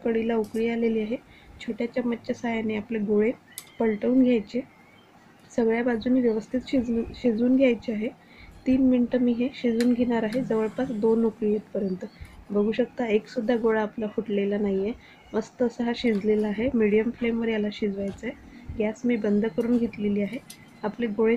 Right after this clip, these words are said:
छान शिजवून झालेले आहे. मस्त कडकडीत अशा उकळ्या आलेल्या आहे. कढी पण आपली फुटलेली नाही. Consistency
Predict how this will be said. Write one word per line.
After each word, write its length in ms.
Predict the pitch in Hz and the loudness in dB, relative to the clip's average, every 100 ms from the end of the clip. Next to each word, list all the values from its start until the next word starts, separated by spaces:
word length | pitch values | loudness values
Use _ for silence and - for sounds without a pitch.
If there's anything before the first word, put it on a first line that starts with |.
| 233 - | 0 -6
छान 160 | 240 254 | -4 -2
शिजवून 460 | 226 202 220 254 | -2 -2 2 2
झालेले 320 | 247 220 214 | 2 0 -2
आहे. 160 | 214 214 | -4 -6
मस्त 380 | 226 220 - 247 240 | -6 -8 -6 -8 -4
कडकडीत 480 | 233 208 233 240 262 | -6 -4 -4 -4 -4
अशा 200 | 214 233 | -8 -6
उकळ्या 320 | 220 - 226 | -6 -6 -6
आलेल्या 320 | 208 214 208 | -4 -2 -2
आहे. 180 | 208 233 - - - - - - - | -4 -10 -16 -20 -20 -20 -20 -14 -2
कढी 160 | 110 117 | -2 0
पण 200 | - 247 | 0 -2
आपली 240 | 233 233 | -2 -4
फुटलेली 540 | 226 226 - 214 226 226 | -2 -4 -4 -4 -2 -2
नाही. 280 | 220 208 269 - - - - | -2 -2 -4 -12 -18 -12 -2
Consistency 720 | 233 214 254 - 254 240 | -2 -2 -8 -4 -2 -2